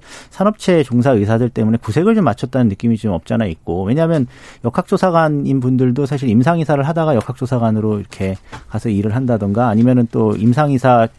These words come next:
트랙 중에서도 예방의학이나 뭐 이런 것들을 하고 나서 보통 하는 경우가 많은데 이 부분을 굳이 따로 이렇게 만들 필요가 없다고 생각을 합니다. 저희가 근데 이제 원래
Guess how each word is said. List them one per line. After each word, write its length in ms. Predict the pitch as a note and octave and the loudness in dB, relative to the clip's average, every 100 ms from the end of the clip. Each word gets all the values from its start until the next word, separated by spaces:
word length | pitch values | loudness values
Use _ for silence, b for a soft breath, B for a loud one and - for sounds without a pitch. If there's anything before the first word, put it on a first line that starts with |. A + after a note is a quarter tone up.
| - | -20
트랙 220 | - E3+ | -6 -6
중에서도 380 | - A2 A2 A#2+ | -2 -4 -2 -2
예방의학이나 680 | G2 A2+ A#2+ A2 F#2 G2 A2 | 0 2 2 2 0 -2 -4
뭐 240 | G2 G#2+ - B B B | -2 -4 -8 B B B
이런 160 | G#2+ C#3 | -4 -2
것들을 320 | C#3 B2+ B2 | -2 0 -2
하고 160 | C#3+ D3 | -2 -2
나서 340 | A2+ - A2 | -2 -2 -4
보통 240 | G2 - A2 | -6 -6 -6
하는 180 | E3+ E3+ | -4 -2
경우가 280 | A2 A#2 | -2 0
많은데 500 | D#3+ F#2 F#2 F#2+ C#3 - B B B B | -2 -2 -2 -2 -4 -6 B B B B
이 80 | A#2+ | -4
부분을 300 | C#3+ D3 C#3+ | -2 0 -2
굳이 360 | - A2+ - | -2 -6 -4
따로 360 | B2+ F#3 G3+ G3 | -2 0 2 2
이렇게 420 | B2 - B2 A#2 | 0 0 0 0
만들 280 | G2 F#2+ A#2+ | 0 -2 -2
필요가 260 | - C3+ A#2+ | -4 -2 -2
없다고 280 | - G#2 | -2 -6
생각을 280 | F#2+ B2 A#2 | -2 -2 -2
합니다. 400 | D3 C3+ F2 F#2+ - | -2 -4 -6 -8 -8
저희가 340 | - D3 G3 F#3+ | 0 2 2 2
근데 220 | F3 E3 | 4 2
이제 120 | C#3 | 4
원래 320 | A#2+ B2 D#3+ | 4 4 2